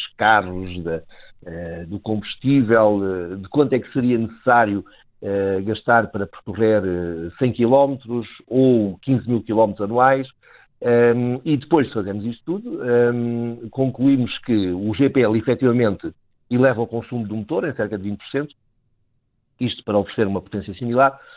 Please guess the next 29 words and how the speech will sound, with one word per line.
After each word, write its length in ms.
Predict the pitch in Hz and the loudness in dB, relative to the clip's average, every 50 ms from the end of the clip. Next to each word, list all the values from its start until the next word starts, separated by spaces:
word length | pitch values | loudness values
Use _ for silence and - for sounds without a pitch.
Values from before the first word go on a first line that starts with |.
| - - | -10 -4
mas 160 | 147 139 131 | -2 -2 -2
compensa 520 | - - 135 127 131 139 139 143 139 139 135 | 0 0 0 0 2 2 2 2 2 2 2
ao 140 | 135 127 - | 2 2 2
ser 220 | - 131 131 131 135 135 131 127 127 - | 2 4 4 4 4 4 2 0 -2 -2
cin-, 180 | 131 127 123 - | -4 -4 -2 -2
entre 240 | 139 135 127 - - - | -2 -2 -2 -4 -6 -6
cinquenta 420 | 131 123 107 135 135 131 - 120 | -6 -4 0 0 0 0 0 -2
e 80 | 107 - | -4 -4
cinquenta 260 | 123 107 123 110 101 | -2 -2 -2 -2 -2
e 60 | 95 | -4
cinco 160 | - 120 101 | -6 -6 -6
por 80 | - - | -6 -4
cento 180 | 127 120 110 | -4 -4 -2
mais 200 | - 117 113 101 | 0 0 0 2
barato. 360 | 87 101 92 85 76 - _ _ _ - - _ _ _ _ _ _ _ | 2 2 2 2 2 -2 _ _ _ -20 -20 _ _ _ _ _ _ _
Em 100 | - 123 | -6 -2
termos 260 | 120 151 139 135 117 - | 0 0 0 0 0 -4
práticos, 500 | - 135 135 139 135 135 143 139 - - - _ _ _ _ _ _ | 0 2 2 2 2 2 -4 -8 -8 -16 -20 _ _ _ _ _ _
permite 320 | - 123 123 135 135 135 | -6 -2 0 0 0 0
poupar 540 | - 127 117 - - 123 120 123 123 120 120 120 - | 0 -2 0 2 4 6 6 6 6 4 0 -4 -4
quarenta 400 | - 135 135 131 143 143 - 131 | 0 2 4 4 4 2 2 -2
e 80 | 117 - | -4 -2
seis 200 | 131 123 - - | 0 -2 -2 -2
por 140 | - - | -8 -16
cento. 340 | - - 110 87 78 78 _ - | -12 -10 -10 -10 -10 -12 _ -10
Para 120 | 123 113 | -6 -2
teres 180 | - 120 113 110 | 0 0 2 2
uma 140 | 120 120 | 2 2
ideia 420 | 123 120 127 131 135 135 135 156 | 4 4 4 4 4 4 4 2